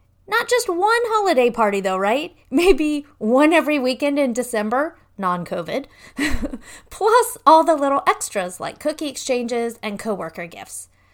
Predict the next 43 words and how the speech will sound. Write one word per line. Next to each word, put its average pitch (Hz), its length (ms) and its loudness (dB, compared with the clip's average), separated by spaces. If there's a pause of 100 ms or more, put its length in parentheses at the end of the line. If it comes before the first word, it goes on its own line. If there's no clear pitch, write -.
(280)
So - 200 -6
even 349 260 -2
us 330 180 -4
adults 294 520 -4
have 226 200 -2
a 214 60 -2
complicated 190 640 -8
relationship 175 580 -10
with 175 140 -18
food. - 340 -18 (640)
One 359 240 -2
significant 294 680 -6
factor 214 360 0
that 208 220 -6
can 220 140 -6
distort 220 500 -6
a 233 60 -4
person's 226 400 -6
view 208 240 -2
of 196 180 -10
eating 262 540 -4
is 240 180 -2
if 220 140 -4
food 311 340 -8
was 302 220 -6
used 220 360 -6
as 208 140 -4
a 214 60 -2
punishment 233 600 -8
or 294 160 -4
reward 185 520 -4
when 196 120 -6
they 180 120 -8
were 170 120 -12
kids. - 520 -14 (320)
That's 262 360 0
the 277 120 -4
part 240 260 0
we're 220 120 -4
gonna 208 140 -6
focus 185 440 -10
on 170 180 -14
today. - 320 -14